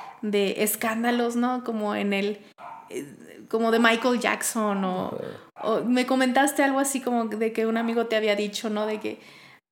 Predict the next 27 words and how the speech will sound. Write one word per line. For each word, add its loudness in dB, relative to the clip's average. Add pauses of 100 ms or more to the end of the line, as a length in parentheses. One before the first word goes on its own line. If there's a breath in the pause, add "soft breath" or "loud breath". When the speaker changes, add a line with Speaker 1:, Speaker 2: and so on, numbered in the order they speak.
Speaker 1:
pues 2
es 2
que, 4
por 4
ejemplo, 2
no 2
sé, 2
una, 4 (220)
una, 0
un, -2
un 0
cantante, 2
este, -2
por 0
más 2
increíble 2
que 2
lo 2
haga 4
o 0
que, -2 (260)
o -2
que 2
haga 2
su -4
performance, -2
etcétera, -2